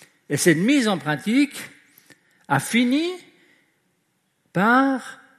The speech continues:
combattre le christianisme. Et à un moment donné, ah, moi j'aime beaucoup ce, j'ai-, j'aime beaucoup ces récits. À un moment donné, Christ le rencontre.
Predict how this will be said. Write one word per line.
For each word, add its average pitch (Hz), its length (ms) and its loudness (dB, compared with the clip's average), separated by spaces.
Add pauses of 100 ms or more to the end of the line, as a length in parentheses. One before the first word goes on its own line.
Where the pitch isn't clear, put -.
(220)
combattre 269 720 2
le 180 140 -2
christianisme. 135 840 -4 (2250)
Et 147 120 4
à 156 60 4
un 180 40 2
moment 262 280 4
donné, 214 420 4 (560)
ah, - 80 -8
moi 143 100 0
j'aime 127 200 -4
beaucoup 120 260 -6
ce, - 180 -10 (220)
j'ai-, 120 240 -8
j'aime 139 240 -4
beaucoup 175 240 -2
ces 113 160 -6
récits. - 360 -10 (1080)
À 135 100 -4
un 160 60 0
moment 240 280 2
donné, 202 760 -2 (440)
Christ - 640 -2
le 160 120 -2
rencontre. 123 580 -8